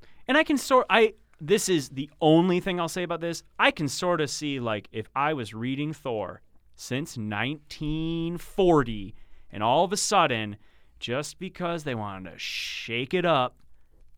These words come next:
Thor's a lady, I'd be like, "Man, what happened?" But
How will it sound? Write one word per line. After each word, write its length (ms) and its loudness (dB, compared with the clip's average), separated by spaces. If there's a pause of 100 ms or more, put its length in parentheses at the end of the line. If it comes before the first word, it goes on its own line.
(120)
Thor's 260 2
a 60 -4
lady, 580 -4 (360)
I'd 120 -10
be 140 -2
like, 360 -2
"Man, 500 -6 (320)
what 120 -8
happened?" 520 -10 (680)
But 360 4